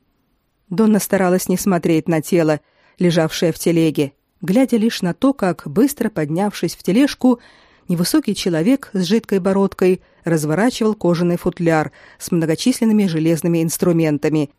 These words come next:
и мотками желтоватой ткани. Он начал тут же перевязывать окровавленного рыцаря, но почти сразу остановился. Не приходя в сознание, Готье Шатийон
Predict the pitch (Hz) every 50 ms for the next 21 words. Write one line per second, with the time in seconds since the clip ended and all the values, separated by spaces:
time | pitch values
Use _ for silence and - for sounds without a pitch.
0 | _ _ _ _ _ _ _ - 277 269 226 180 - - - 202 196 196 196 185
1 | - - 156 165 175 156 - 180 165 160 156 156 175 170 - - - 180 165 151
2 | 156 143 147 - _ _ _ _ _ _ _ _ _ _ _ _ _ _ _ _
3 | _ _ _ _ _ _ _ _ - 262 277 262 254 254 254 - 254 247 240 -
4 | 254 269 233 240 240 240 247 240 226 190 175 170 165 156 147 160 160 - - 180
5 | 175 - 175 170 165 160 160 147 151 160 160 160 156 165 160 165 160 147 - -
6 | 165 160 151 151 _ _ _ _ _ _ - - 254 277 277 247 240 - - -
7 | 226 - - - 185 196 185 165 180 - - 185 175 - - 190 180 175 170 156
8 | 160 156 151 147 - - - 143 151 - _ _ _ _ _ _ _ _ - 196
9 | 190 - 190 180 - 190 180 160 165 147 - - 170 160 147 156 180 226 262 269
10 | 254 247 233 233 233 - _ _ _ _ _ - 170 175 160 156 - - 254 294
11 | - - 214 - - 202 175 156 147 175 180 180 175